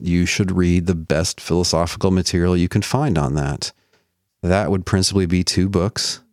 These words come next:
Tom Morris's older book, The Logic of God Incarnate,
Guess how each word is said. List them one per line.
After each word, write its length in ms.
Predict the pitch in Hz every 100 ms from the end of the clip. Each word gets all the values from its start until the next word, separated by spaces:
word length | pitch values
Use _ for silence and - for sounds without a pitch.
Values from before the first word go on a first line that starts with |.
| _ _ _ -
Tom 260 | - 92
Morris's 800 | 92 87 90 95 - 98 92 - -
older 260 | 92 90 92
book, 280 | 92 90
The 140 | - 87
Logic 360 | 87 90 98
of 120 | 92 -
God 240 | 85 85
Incarnate, 760 | 80 - 85 90 135 - -